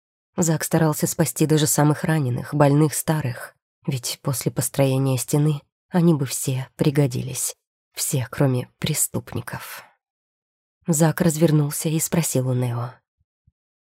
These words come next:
"У погибшей есть семья?" "Нет". Кивнув, Закари снова посмотрел на труп и отдал приказ: "Похороните тело за городом, возьмите с собой Китман.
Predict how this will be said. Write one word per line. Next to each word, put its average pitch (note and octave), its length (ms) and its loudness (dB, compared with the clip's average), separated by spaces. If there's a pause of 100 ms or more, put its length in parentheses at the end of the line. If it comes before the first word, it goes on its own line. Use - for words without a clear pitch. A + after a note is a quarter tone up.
"У E3 120 4
погибшей D3 640 0
есть D#3+ 500 2
семья?" C3 440 2 (920)
"Нет". C3 580 0 (800)
Кивнув, D#3 500 2
Закари E3 460 2
снова C3 400 -2
посмотрел C#3+ 500 0
на D3 160 2
труп - 320 -8 (100)
и F3 140 6
отдал C3+ 380 0
приказ: - 640 -4 (480)
"Похороните F3 600 6
тело C#3+ 300 4
за B2 200 2
городом, B2 440 -4 (100)
возьмите D#3+ 480 6
с - 60 -4
собой D3 340 4
Китман. B2+ 460 -4